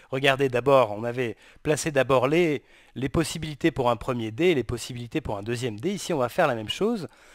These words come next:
Je vais d'abord placer les résultats possibles de la première question. Donc on peut avoir, euh, choisi la première question fausse,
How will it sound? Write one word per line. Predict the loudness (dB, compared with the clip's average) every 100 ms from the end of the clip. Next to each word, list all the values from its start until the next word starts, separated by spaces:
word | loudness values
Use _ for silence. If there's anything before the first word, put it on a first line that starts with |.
| -20 _ _ _ -14
Je | -6
vais | 0
d'abord | 4 4 4
placer | 2 2 0
les | 2
résultats | 0 -2 -2 -2 0
possibles | -2 -4 -6 -2
de |
la | -2
première | -2 -2 -2 -4
question. | -8 -8 -4 -2
Donc | -2 -2
on |
peut | 2 4
avoir, | 8 6 6
euh, | 0
choisi | -2 -2 -2 -4 -8 -12 _ _ -4
la | -4
première | 0 0 0 0
question | -8 -6 -8
fausse, | -4 0 0 -2 -10 -16